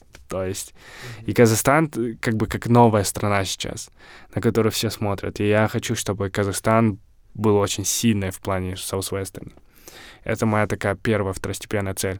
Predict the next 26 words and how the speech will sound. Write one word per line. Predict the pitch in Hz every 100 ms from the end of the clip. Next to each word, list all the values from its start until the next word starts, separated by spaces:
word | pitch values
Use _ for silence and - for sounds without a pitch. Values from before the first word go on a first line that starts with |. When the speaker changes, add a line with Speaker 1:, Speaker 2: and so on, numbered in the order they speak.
| - - - - -
Speaker 1:
Вторая | - 107 110 131 147 117 -
цель, | - 117 101
я | 107
хочу, | 104 113 - 113 110 104
я | 120 110
всегда | - 117 120
мечтал | 113 - 113 104 95
поступить | - 101 107 110 -
в | -
Колум-, | 104 104 -
Колумбийский | 113 110 107 104 - 101
университет. | 95 95 - - - - - -
И | - 110 107 107 104 101
я | 101
хочу | - 113
это | 107
сделать, | 101 113 104 98 101
вот, | 95 - - - - _ -
закончив | 110 107 101 98 98
здесь | 98 95
магистрату-, | 95 95 - - - -
магистратуру. | 110 101 98 95 - 92 98 90 - - - - - - - - _ _ - - _ _ - - - - -
Было | 113 110
бы | 101
тоже | 104 98 95
прикольно. | 95 - 92 -